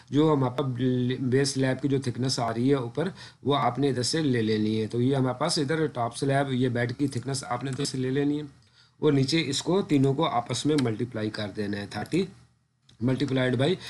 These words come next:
drain width multiplied by drain bed thickness। तो ये हमारे पास बेड की थिकनेस आ जाएगी, उसके बाद ये वॉल्स की थिकनेस है। तो अभी आप इसमें देख रहे हैं कि इधर हमने जो थिकनेस इसकी जो हाइट ली ये हमने फिक्स इधर से ली, लेकिन ड्रेन की जो वॉल्स जाएंगी वो वेरीज करेंगी,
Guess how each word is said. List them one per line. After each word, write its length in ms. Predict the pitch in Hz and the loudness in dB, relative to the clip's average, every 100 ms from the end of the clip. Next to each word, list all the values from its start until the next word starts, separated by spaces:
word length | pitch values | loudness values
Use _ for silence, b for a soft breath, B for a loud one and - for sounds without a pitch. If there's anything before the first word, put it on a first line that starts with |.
| B B - | B B -2
drain 280 | 131 143 135 | 4 6 6
width 240 | 147 151 | 6 4
multiplied 580 | 135 120 120 131 127 127 | 0 0 -2 -2 0 2
by 140 | 131 143 | 2 2
drain 320 | 117 135 185 B B B B _ - | 2 2 2 B B B B _ 0
bed 220 | 139 143 | 0 0
thickness। 520 | - - 110 104 - B B - | -6 -6 -4 -4 -4 B B 0
तो 60 | |
ये 100 | 139 | 4
हमारे 220 | 156 147 139 | 6 4 4
पास 200 | 147 135 | 0 0
बेड 220 | 127 135 | 0 2
की 80 | 151 | 0
थिकनेस 360 | 147 160 147 | 0 -2 0
आ 80 | 147 | 0
जाएगी, 380 | 143 156 147 156 | 2 2 2 -2
उसके 280 | - - 151 | -2 -4 0
बाद 220 | 139 135 | 2 4
ये 80 | 139 | 2
वॉल्स 400 | 117 113 110 - | 2 -2 -2 -2
की 80 | 123 | -4
थिकनेस 400 | 113 104 104 95 | -2 -4 -6 -8
है। 80 | - B B B | -16 B B B
तो 60 | 151 | -4
अभी 160 | 165 | 2
आप 160 | 180 180 | 4 4
इसमें 300 | 185 185 175 | 2 0 2
देख 240 | 147 151 | 2 2
रहे 100 | 170 | 2
हैं 80 | 170 | 0
कि 80 | 170 | 0
इधर 200 | 151 170 | 0 2
हमने 300 | 147 147 160 | 4 4 2
जो 140 | 170 | 0
थिकनेस 400 | 165 135 147 151 139 | -2 0 0 0 -2
इसकी 220 | 135 160 | -4 0
जो 240 | 151 156 143 | 2 2 2
हाइट 320 | 113 143 143 | 2 0 0
ली 160 | 147 151 | 2 2
ये 260 | 147 147 | 4 4
हमने 240 | 123 127 147 | 4 2 0
फिक्स 260 | 143 139 | -2 -2
इधर 160 | 147 139 | -4 -4
से 180 | - 151 | -2 2
ली, 180 | 151 147 B B B B | 2 0 B B B B
लेकिन 240 | 147 190 156 | 2 4 6
ड्रेन 340 | 143 160 202 | 8 8 6
की 140 | 202 190 | 4 4
जो 440 | 196 190 185 165 151 | 6 8 6 2 -2
वॉल्स 380 | 147 123 131 147 | 0 4 4 4
जाएंगी 460 | 151 147 143 156 165 | 6 6 6 6 6
वो 200 | 147 156 | 4 4
वेरीज 380 | 131 123 123 - | 4 2 2 2
करेंगी, 420 | 117 104 98 | -2 -2 -6